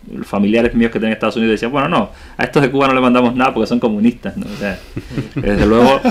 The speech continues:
de-, desde luego las cosas han cambiado mucho, ¿no? Y con respecto al tema de la homosexualidad, pues también ha cambiado de una manera, pues, pues tremenda. Ya en, ya en los años, eh, en los años, por ejemplo, yo,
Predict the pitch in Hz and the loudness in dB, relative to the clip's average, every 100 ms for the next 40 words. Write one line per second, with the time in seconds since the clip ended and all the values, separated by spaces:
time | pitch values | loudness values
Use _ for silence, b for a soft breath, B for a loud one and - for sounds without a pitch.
0 | - 117 110 90 107 113 120 139 123 127 | -2 2 2 2 2 2 4 4 2 0
1 | 127 127 127 117 117 117 104 104 - 92 | 0 -2 2 2 4 2 -2 -6 -8 -12
2 | - - - - B B - 120 117 110 | -12 -18 -20 -20 B B -2 2 2 0
3 | 127 151 143 147 147 151 147 147 139 147 | 0 0 2 2 4 4 2 -2 -2 -2
4 | 147 147 156 139 - 98 95 92 90 - | 0 0 -2 -6 -6 -4 -4 -4 -8 -16
5 | - 101 101 104 110 104 110 110 117 110 | -12 -8 -6 -4 -4 0 0 0 0 0
6 | 104 117 127 104 95 - - - b b | -2 -2 -4 -4 -4 -6 -12 -18 b b
7 | b b b 110 - 110 120 107 95 101 | b b b -8 -2 0 4 2 2 2
8 | 120 139 156 151 135 117 123 143 147 139 | 4 4 2 0 -2 0 2 2 0 0
9 | 143 143 147 147 139 127 127 - - - | -2 -2 -2 -4 -4 -4 -6 -10 -14 -16
10 | - _ - b b - - - 104 98 | -20 _ -20 b b -20 -20 -10 -6 -4
11 | 95 92 95 92 - 123 131 127 120 113 | -6 -6 -8 -6 -2 0 2 2 0 -4
12 | - - - 143 123 110 139 175 | -14 -12 -4 0 0 2 0 0